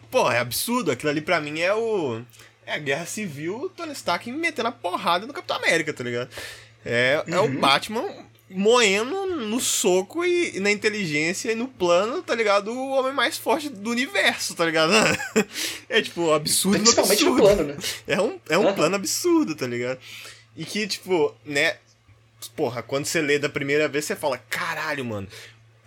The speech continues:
Speaker 1: acabou de um jeito e pra mim já tá bom." Mesmo que não ganhou,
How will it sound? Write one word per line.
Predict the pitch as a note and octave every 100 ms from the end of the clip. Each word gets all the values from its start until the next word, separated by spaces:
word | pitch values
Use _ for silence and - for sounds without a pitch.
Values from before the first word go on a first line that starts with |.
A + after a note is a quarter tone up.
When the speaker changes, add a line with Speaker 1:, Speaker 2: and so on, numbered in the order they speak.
| - -
Speaker 1:
acabou | B2+ - F#3 C#3+ E3 C#4
de | C4+
um | E3+
jeito | B2 D3+ A#3 - D#4 - _ _ _ _ _
e | G#3
pra | - G#3
mim | F#3 C4
já | C4
tá | C4 C#4
bom." | F#3 F3
Mesmo | D#3 A#2+ B3+ D#4+
que | - B3 G3 C#3 C3+
não | G3 G#3
ganhou, | F3 E3+ D#4